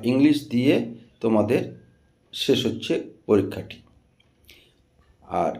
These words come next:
সায়েন্সের পরীক্ষাগুলো আছে, তাদের বাংলা তো পরীক্ষা দিতেই হবে। এক তারিখে বাংলা আছে, এক তারিখে বাংলা আছে, চার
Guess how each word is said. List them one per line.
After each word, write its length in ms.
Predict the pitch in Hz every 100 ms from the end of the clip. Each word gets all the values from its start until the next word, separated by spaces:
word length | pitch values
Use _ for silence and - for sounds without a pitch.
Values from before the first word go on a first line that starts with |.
| - - -
সায়েন্সের 380 | 127 151 - -
পরীক্ষাগুলো 600 | 165 - 151 143 143 143 -
আছে, 240 | 117 - 117 - - - _ _ _ _ _ _ _ - _ _
তাদের 220 | 123 127 143
বাংলা 200 | 139 143 143
তো 40 | 151
পরীক্ষা 260 | 135 - 131 120
দিতেই 260 | 117 135 117
হবে। 180 | 117 160 - 120
এক 60 | -
তারিখে 240 | 117 - 117 110
বাংলা 240 | 117 117 107
আছে, 240 | 107 - 147 - - _ _ _ _ _ _ _ _ _ _ _ _ _ _ _ _ -
এক 140 | 120 117
তারিখে 240 | 127 151 123
বাংলা 260 | 120 127 127 123
আছে, 260 | 120 - 151 - - - _ _ -
চার 160 | 135